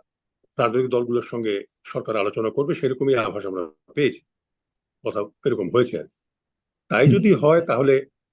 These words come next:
Speaker 1: একত্রিশে ডি-, একত্রিশে ডিসেম্বর পর্যন্ত আমাদের ধৈর্য আমরা ধরি,
Speaker 2: হুম।
Speaker 1: এবং তারপরে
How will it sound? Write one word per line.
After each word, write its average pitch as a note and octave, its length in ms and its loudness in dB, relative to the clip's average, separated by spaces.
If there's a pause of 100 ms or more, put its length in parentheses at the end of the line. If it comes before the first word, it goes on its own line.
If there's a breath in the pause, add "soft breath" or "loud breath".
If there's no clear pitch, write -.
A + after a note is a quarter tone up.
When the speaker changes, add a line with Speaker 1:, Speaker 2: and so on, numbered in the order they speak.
(340)
Speaker 1:
একত্রিশে D3+ 480 2
ডি-, C3+ 420 -4
একত্রিশে D3 440 -4
ডিসেম্বর C#3 580 -2
পর্যন্ত C#3 320 -2
আমাদের A#2+ 380 0
ধৈর্য G#2+ 280 -2
আমরা A2 320 -4
ধরি, G2+ 320 -4
Speaker 2:
হুম। - 1300 -6
Speaker 1:
এবং G#2 320 2
তারপরে B2+ 520 0